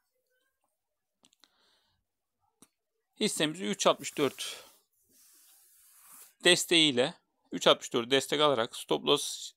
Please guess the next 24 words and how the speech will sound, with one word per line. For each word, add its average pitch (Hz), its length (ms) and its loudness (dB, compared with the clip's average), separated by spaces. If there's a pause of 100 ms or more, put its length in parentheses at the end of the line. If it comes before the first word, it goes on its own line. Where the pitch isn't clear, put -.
(220)
alarak 147 440 4 (480)
takibini 160 460 4
sağlayabiliriz 127 680 2
arkadaşlar. 113 560 -4 (460)
mecdimiz 147 460 -2
olumlu. 120 480 0
Eczacı 131 400 0
ilaç 101 300 -6
için 110 140 -10
söyleyeceğimiz 120 680 -6
bu 139 120 4
arkadaşlar. - 560 -4 (1040)
Hemen 196 240 4
M 196 200 4
Park'a 185 340 4
bakalım 151 280 2
arkadaşlar. 127 520 -4 (220)
Benim 165 200 0
favori 143 360 4
hisselerimdi. 107 720 -2 (1000)
Den 117 220 0
bir 135 120 -2
tanesiydi, 98 520 -6
evet. 120 380 -4